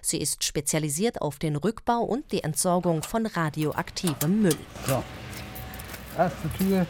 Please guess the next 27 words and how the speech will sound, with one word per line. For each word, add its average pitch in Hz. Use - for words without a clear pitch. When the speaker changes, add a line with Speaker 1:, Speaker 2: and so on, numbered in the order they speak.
Speaker 1:
Der 151
Geschichtsverein 220
hat -
gemeinsam 180
mit 151
Pensionären 160
ein 165
Energiemuseum 170
in 151
einem 143
früheren 160
Werkstattgebäude 165
des -
Kraftwerks -
gebaut, -
unter 139
der 139
Federführung 180
von -
Alfred -
Reisert. 156
Speaker 2:
Wir 113
haben 131
fünfundachtzig 147
den 135
Betrieb 123
abgestellt. -